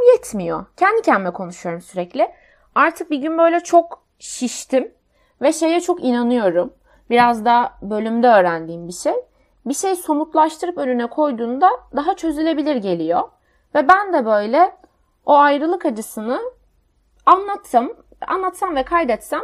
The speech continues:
belki somutlaşır ve daha çözülebilir gelir diye düşündüm. Sonra açtım bilgisayarı ve böyle gece iki falan. Ve bana o kadar acı veren şey totalde yirmi dakika falan sürdü. Ve dedim ki, yani bu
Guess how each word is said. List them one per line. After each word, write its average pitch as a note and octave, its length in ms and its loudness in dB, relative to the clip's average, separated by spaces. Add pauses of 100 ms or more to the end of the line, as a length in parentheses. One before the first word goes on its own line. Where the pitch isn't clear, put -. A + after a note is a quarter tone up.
(120)
belki D4+ 240 -4
somutlaşır E4+ 640 -8
ve D4 120 -2
daha D4+ 200 -6
çözülebilir D#4 720 -4 (100)
gelir F3 320 -2
diye E3 200 -2
düşündüm. E3+ 420 -12 (680)
Sonra C4 300 0
açtım E4 320 -2
bilgisayarı F3 760 -4 (300)
ve B3+ 200 2
böyle C#4+ 120 4
gece B3+ 280 2
iki B3+ 200 -8
falan. A3+ 460 -2 (680)
Ve F#4 260 8
bana D#4 340 2
o G4+ 60 0
kadar C#4 240 0
acı B3+ 240 2
veren A3 280 2
şey F#4 360 0
totalde B3+ 440 0
yirmi C4 340 -2
dakika G#3+ 360 -6
falan A3 320 -2
sürdü. E3+ 520 -8 (460)
Ve A#3+ 100 -2
dedim G4 200 -4
ki, G4 80 -8
yani G#3 220 -6
bu E4+ 320 -2